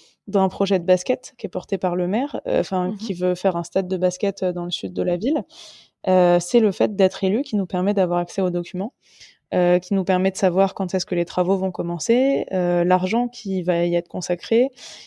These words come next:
Speaker 1: et puis aussi de, de, de dire au conseil notre opposition et l'opposition de beaucoup de Boulonnais à, à ce projet-là.
Speaker 2: Mhm.
Speaker 1: Euh, donc en fait, pour qu'on ait du pouvoir sur la ville, faut à la fois être élu à l'intérieur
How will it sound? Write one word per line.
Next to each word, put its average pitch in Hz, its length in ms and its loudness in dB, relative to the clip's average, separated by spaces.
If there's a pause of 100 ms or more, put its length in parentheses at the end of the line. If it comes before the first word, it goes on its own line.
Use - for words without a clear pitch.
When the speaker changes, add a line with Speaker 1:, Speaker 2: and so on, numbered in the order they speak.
(180)
Speaker 1:
et 202 100 4
puis 190 200 -2
aussi 175 240 0
de, 175 340 0
de, 170 400 -4 (200)
de 175 360 -4
dire 214 340 4
au 185 100 2
conseil 220 380 2
notre 190 300 0
opposition 175 560 -4
et 190 100 2
l'opposition 175 600 -4
de 185 160 -2
beaucoup 180 340 -6
de 175 60 -6
Boulonnais 180 420 0
à, 202 80 -2
à 185 160 -4
ce - 120 -8
projet-là. 180 460 -4 (540)
Speaker 2:
Mhm. 220 160 -10
Speaker 1:
Euh, 170 600 0
donc 180 200 -2
en 185 80 0
fait, 214 240 2 (380)
pour - 240 -2
qu'on 202 140 0
ait 208 100 2
du 180 120 -2
pouvoir 185 300 0
sur 175 140 -6
la 170 120 0
ville, 233 200 0
faut - 180 -2
à 175 60 2
la 180 120 2
fois 185 280 -2
être 190 220 -2
élu 196 380 0
à 185 120 0
l'intérieur 180 520 -2